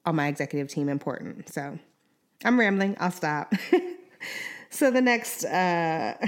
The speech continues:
<laughs> the next role on my executive team is the challenger. <clears throat> So the challenger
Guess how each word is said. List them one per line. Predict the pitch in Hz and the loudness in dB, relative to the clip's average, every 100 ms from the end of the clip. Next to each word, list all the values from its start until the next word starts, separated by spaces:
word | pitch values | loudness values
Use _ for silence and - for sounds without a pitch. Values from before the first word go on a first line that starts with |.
| - - | -4 -8
<laughs> | - - _ - | -16 -20 _ -8
the | 185 208 | 0 2
next | 208 208 226 - | 4 2 -2 -6
role | 208 170 170 180 - - - - - | -2 -2 -4 -8 -14 -12 -10 -10 -8
on | - 185 | 0 2
my | 170 | 4
executive | 165 165 165 165 160 156 170 | 2 2 0 2 2 2 0
team | - 180 156 165 220 | 0 2 4 4 2
is | - 196 | 2 0
the | 175 208 | 2 0
challenger. | 208 - 185 185 170 165 139 85 - - - _ _ _ | 0 0 2 2 2 2 0 -2 -6 -10 -18 _ _ _
<clears throat> | 233 196 151 - _ _ _ - - | 2 2 0 -10 _ _ _ -18 -12
So | - 214 185 180 175 180 180 - - - - - - - - _ _ - | -4 2 4 4 4 2 -4 -14 -16 -18 -20 -20 -20 -20 -20 _ _ -2
the | 196 240 | 2 4
challenger | 240 302 403 370 226 208 190 190 202 | 4 4 4 4 4 4 6 4 4